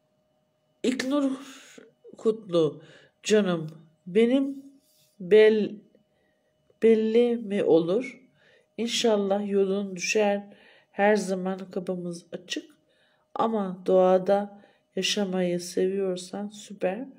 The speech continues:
Çünkü yayladan merkeze dolmuş yok.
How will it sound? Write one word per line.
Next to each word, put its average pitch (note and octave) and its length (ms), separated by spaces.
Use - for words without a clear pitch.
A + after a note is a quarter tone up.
Çünkü G#3+ 580
yayladan G3 800
merkeze F#3+ 840
dolmuş D#3+ 760
yok. A#3+ 320